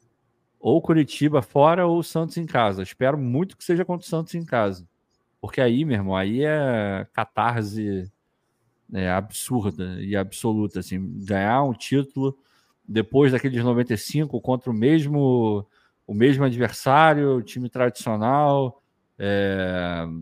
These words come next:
de uma maneira que, que ninguém vai poder falar que foi roubada, porque pontos corridos, né?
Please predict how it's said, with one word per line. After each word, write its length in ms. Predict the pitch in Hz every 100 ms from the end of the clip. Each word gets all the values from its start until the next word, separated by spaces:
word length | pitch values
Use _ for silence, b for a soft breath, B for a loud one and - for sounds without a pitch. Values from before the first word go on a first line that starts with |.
| 87
de 100 | 107
uma 120 | 117
maneira 320 | 117 113 131
que, 420 | 113 - 110 101 - _
que 160 | - 95
ninguém 320 | 104 107 127
vai 100 | 127
poder 200 | 113 113
falar 220 | - 113
que 80 | 110
foi 100 | 120
roubada, 600 | 107 95 107 147 170 127
porque 540 | - _ 98 95 92 87
pontos 220 | - 95 -
corridos, 480 | 117 113 180 156 123
né? 180 | 120